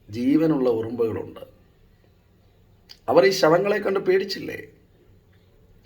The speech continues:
ഇവരെ പോലെ അവരും ചത്തുപോകും എന്ന് ഭയപ്പെട്ട് അവിടുന്ന് ഓടിയില്ലേ? ഒരു കാര്യം മനസ്സിലായത് ഇതാണ്,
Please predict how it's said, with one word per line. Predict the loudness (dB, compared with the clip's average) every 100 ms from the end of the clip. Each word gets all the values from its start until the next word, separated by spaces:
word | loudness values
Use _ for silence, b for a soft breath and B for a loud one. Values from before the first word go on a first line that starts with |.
| _ _ -20 -20 _ _ _ _ _ _ 2
ഇവരെ | 4 4 4
പോലെ | 4 8 8 6 -2 -6 -14 -20 _ _ 0
അവരും | 6 6 6 2
ചത്തുപോകും | -2 -2 -2 2 2 2 -2 -10 -20 _ _ _ 0
എന്ന് | 2 4 2 -2 -14 -20 _ _ _ _
ഭയപ്പെട്ട് | 0 0 2 -2 2 0 0 -2 0
അവിടുന്ന് | 2 2 0 0 0
ഓടിയില്ലേ? | 2 0 -4 -8 -12 -16 _ _ b b b b b _ _ _ _ _ _ _ -2
ഒരു | 0 4
കാര്യം | 4 4 0 -2
മനസ്സിലായത് | -4 -4 -2 -2 0 -2
ഇതാണ്, | -2 -4 -4 -8